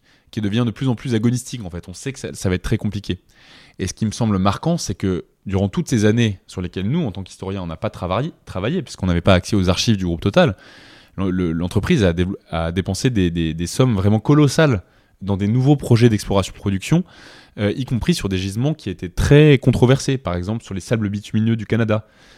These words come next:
euh, qui sont des formes de pétrole très visqueux, dont on savait, en fait, dès les, le milieu des années deux mille, qu'elles avaient un impact climat très fort. Euh, il y avait une directive qui avait été mise en place au niveau de la Commission européenne qui visait à limiter,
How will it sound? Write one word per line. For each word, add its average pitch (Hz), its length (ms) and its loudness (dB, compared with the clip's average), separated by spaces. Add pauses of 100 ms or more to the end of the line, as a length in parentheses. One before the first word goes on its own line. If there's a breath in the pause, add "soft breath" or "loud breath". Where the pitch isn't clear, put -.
(200 soft breath)
euh, 82 300 -8
qui - 140 -18
sont - 200 -10
des 90 100 -4
formes 113 200 -4
de 98 60 -2
pétrole 95 360 -8
très 127 200 -4
visqueux, 123 500 -4
dont 90 220 -6
on 87 80 -10
savait, 135 380 2
en 95 80 0
fait, - 300 -6
dès 98 200 -4
les, 135 120 -2
le 101 180 -2
milieu 104 180 2
des 98 80 0
années 95 120 2
deux 98 80 2
mille, 104 200 -2
qu'elles 85 200 -6
avaient 87 120 -4
un 90 140 -2
impact 98 360 -2
climat 98 340 -4
très - 220 2
fort. - 380 0 (720 soft breath)
Euh, 92 180 -10
il 90 60 -8
y 92 40 -6
avait 95 140 -6
une 101 180 -6
directive 120 560 0
qui - 100 0
avait 92 100 4
été 107 100 0
mise 113 160 6
en 110 80 6
place 110 300 2
au - 20 2
niveau 98 160 2
de 98 60 2
la 92 60 2
Commission 107 340 -4
européenne 101 420 -2 (320 loud breath)
qui - 100 -6
visait 104 260 6
à 95 60 8
limiter, 127 640 6